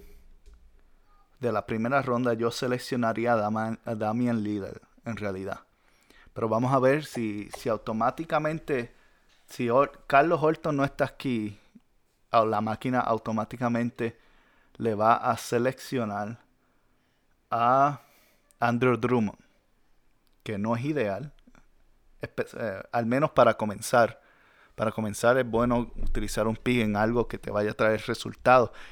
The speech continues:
Y Andrew Drummond te trae resultados en el sentido de que tiene rebote, pero, y algu-, y algunos, y bloqueo. Pero más de ahí, um,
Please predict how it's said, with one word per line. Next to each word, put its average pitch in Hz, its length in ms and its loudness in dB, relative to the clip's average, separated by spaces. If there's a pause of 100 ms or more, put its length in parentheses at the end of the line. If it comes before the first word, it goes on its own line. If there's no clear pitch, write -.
Y 127 80 2
Andrew 139 220 6
Drummond 208 280 6
te 196 120 2
trae 196 200 8
resultados 185 600 4
en 156 60 2
el 131 120 2
sentido 135 500 2
de 117 120 2
que 113 140 0
tiene 123 300 0
rebote, 117 720 4 (720)
pero, 107 560 0 (380)
y 110 320 -2
algu-, 107 340 -2
y 123 140 0
algunos, 117 420 0
y 120 140 -2
bloqueo. 110 520 0 (460)
Pero 110 220 -2
más 120 260 4
de 165 120 4
ahí, 127 440 4 (140)
um, 104 500 -4